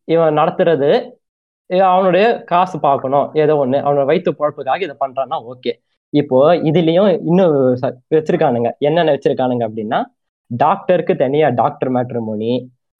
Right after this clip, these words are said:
அதுக்கப்புறமா நீங்க வந்துட்டு ஐ ஐ டி, ஐ ஐ எம்ல இருந்து வந்தீங்கன்னா அதுக்குன்னு தனியா மேட்ரிமோனி, நீங்க டிவோர்ஸ் ஆனீங்கன்னா அதுக்குன்னு ஒரு மேட்ரிமோனி, ஆஹ்,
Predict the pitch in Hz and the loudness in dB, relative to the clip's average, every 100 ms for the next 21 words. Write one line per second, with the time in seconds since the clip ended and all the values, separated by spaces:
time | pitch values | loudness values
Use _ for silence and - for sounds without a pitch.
0 | 120 135 135 143 170 151 143 127 127 127 | -2 0 -2 0 -2 0 -2 -4 -4 -4
1 | 123 151 170 170 - - 143 175 180 180 | -2 0 2 0 -2 -4 0 2 2 2
2 | 175 160 127 165 165 156 135 147 139 127 | 2 2 2 2 2 0 -2 0 -2 -2
3 | 131 139 135 131 151 165 147 131 143 131 | -2 -2 0 -2 -4 -6 -4 -4 -4 -4
4 | 117 120 117 107 101 131 156 - _ _ | -6 -8 -12 -12 -8 -6 -6 -8 _ _
5 | _ _ 143 156 143 131 175 208 190 151 | _ _ 0 2 2 4 4 4 2 2
6 | 143 139 175 139 156 190 220 196 156 127 | 2 2 4 4 2 0 2 4 4 2
7 | 143 135 113 107 123 175 - _ _ _ | 0 -2 -4 -6 -6 -8 -12 _ _ _
8 | _ _ 151 151 147 143 - | _ _ 0 4 4 2 0